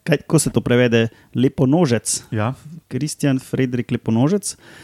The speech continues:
Speaker 1: je čist tako po nesreč, nekaj se mu je tam polil in je odkril nitrocelulozo. Eh,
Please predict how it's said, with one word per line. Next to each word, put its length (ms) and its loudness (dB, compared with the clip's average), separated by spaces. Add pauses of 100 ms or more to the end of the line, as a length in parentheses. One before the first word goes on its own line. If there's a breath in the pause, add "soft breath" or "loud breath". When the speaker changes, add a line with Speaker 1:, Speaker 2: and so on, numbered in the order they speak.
(180 loud breath)
Speaker 1:
je 120 0
čist 260 -2
tako 180 0
po 120 0
nesreč, 440 0
nekaj 220 0
se 120 -4
mu 80 2
je 60 -2
tam 180 -2
polil 400 0 (280)
in 160 -2
je 60 2
odkril 320 -2
nitrocelulozo. 1000 0 (840)
Eh, 60 -10